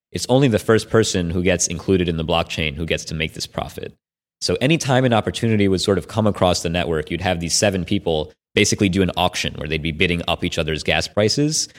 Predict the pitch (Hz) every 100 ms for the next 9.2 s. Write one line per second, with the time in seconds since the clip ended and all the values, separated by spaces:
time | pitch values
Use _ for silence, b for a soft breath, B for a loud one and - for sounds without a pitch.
0 | b _ 104 98 127 104 - 120 98 101
1 | 87 95 92 87 95 92 95 90 90 85
2 | - 90 82 80 73 73 - 85 90 87
3 | 85 76 82 78 76 - _ _ - 71
4 | 80 85 80 69 - - 69 65 - 104
5 | 117 143 139 120 107 101 95 87 95 160
6 | 147 127 110 107 101 101 90 - 85 85
7 | 78 73 67 58 85 110 135 143 127 107
8 | 92 90 80 69 - - - - - -
9 | -